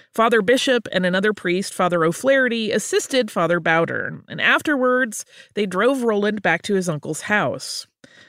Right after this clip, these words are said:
While they were driving, Roland attacked O'Flaherty, who was driving on the way.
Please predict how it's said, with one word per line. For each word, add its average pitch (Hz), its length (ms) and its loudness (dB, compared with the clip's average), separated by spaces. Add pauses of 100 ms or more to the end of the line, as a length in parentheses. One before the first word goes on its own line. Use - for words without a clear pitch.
(120)
While 175 160 -2
they 196 100 2
were 196 100 2
driving, 233 400 2
Roland 247 460 2 (100)
attacked 269 480 0
O'Flaherty, 220 640 0
who 202 180 -4
was 214 240 2
driving 175 600 2
on 165 220 -4
the 170 80 -2
way. 151 400 -2